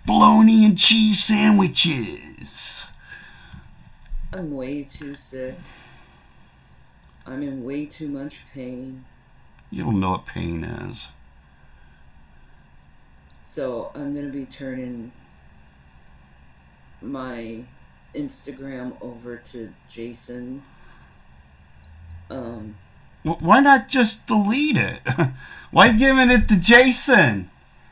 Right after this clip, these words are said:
Speaker 1: Jason's got his hands full. Jason don't need that. What are you having Jason do over there with it? Beg for money? Is that the only reason why? Hmm?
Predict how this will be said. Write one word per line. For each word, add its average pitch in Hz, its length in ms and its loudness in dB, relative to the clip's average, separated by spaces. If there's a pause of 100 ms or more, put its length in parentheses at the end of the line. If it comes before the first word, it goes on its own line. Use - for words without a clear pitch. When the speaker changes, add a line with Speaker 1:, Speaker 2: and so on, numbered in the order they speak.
(640)
Speaker 1:
Jason's 113 440 0
got 131 260 4
his 98 160 -6
hands 135 480 -2
full. 95 420 -8 (1160)
Jason 95 360 -2
don't 90 280 -6
need 107 300 -2
that. 170 520 4 (2000)
What 101 120 -6
are 95 40 -4
you 90 180 -6
having 87 360 -6
Jason 87 520 -8
do 82 260 -10
over 80 260 -12
there 73 240 -10
with 73 300 -14
it? 58 180 -16
Beg 98 280 -12
for - 120 -12
money? 113 380 -4
Is 131 160 -8
that 147 200 -12
the 160 140 -8
only 170 260 -6
reason 170 440 -8
why? 185 220 -8 (240)
Hmm? 208 160 -4